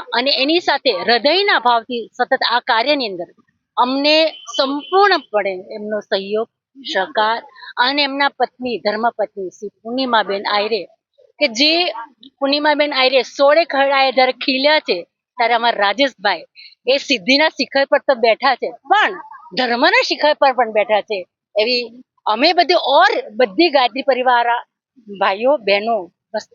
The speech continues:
એમની આવીને આવી પ્રગતિ થાય એવી જ અમારા ગુરુચરણમાં શ્રી કૃષ્ણ ભગવાનના ચરણમાં મારા નમસ-, નમસ્કાર, દંડવત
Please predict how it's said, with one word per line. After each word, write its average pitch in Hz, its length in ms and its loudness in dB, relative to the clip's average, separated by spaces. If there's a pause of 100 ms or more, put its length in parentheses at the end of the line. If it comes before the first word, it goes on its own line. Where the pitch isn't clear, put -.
એમની 240 200 -6 (140)
આવીને 294 300 0
આવી 247 100 -2
પ્રગતિ 214 420 -4
થાય 208 220 -4 (460)
એવી 226 140 -4
જ - 40 -8 (120)
અમારા 196 180 -2
ગુરુચરણમાં 247 640 -2
શ્રી - 440 -18
કૃષ્ણ 214 340 -6
ભગવાનના 196 320 -2
ચરણમાં 208 380 -8 (140)
મારા 180 180 -4
નમસ-, 190 540 -8
નમસ્કાર, 202 580 -6
દંડવત 180 260 -8